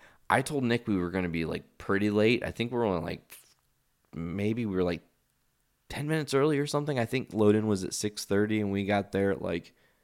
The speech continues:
six fifteen Lafayette time. So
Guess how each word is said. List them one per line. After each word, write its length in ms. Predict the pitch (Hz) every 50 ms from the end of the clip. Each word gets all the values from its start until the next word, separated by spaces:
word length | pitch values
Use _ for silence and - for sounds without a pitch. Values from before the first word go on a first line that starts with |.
| _ _ _ _ _ _ _ _ _ _
six 400 | - - - 110 104 - - -
fifteen 680 | - 113 104 101 - - - - 95 90 95 101 98
Lafayette 520 | 92 90 92 90 - 90 87 92 - -
time. 280 | - 101 101 101 101 101
So 260 | - 101 87 87 -